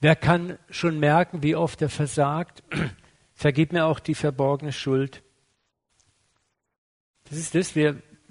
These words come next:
manchmal ist es gut, wenn wir auch mal Gott sagen, „Hey, zeig mir, wer ich wirklich bin.“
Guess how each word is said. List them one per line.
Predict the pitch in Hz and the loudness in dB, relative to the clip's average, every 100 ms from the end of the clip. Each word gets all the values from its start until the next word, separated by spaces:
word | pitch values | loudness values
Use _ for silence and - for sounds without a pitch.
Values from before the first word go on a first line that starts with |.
| _ _ _ | _ _ _
manchmal | 147 196 214 196 | -2 -2 0 -2
ist | 170 | -2
es | 180 - | -6 -4
gut, | 175 190 | -2 -2
wenn | 175 160 | -2 -4
wir | 160 147 | -4 -6
auch | 131 | -6
mal | 147 | -6
Gott | 135 151 - | -4 -4 -2
sagen, | 135 139 139 | -2 -2 -6
„Hey, | 120 135 | -10 -10
zeig | - 123 127 147 | -8 -8 -8 -8
mir, | 147 | -8
wer | 135 | -6
ich | 120 | -6
wirklich | 131 131 131 - | -6 -8 -10 -8
bin.“ | 127 131 | -8 -8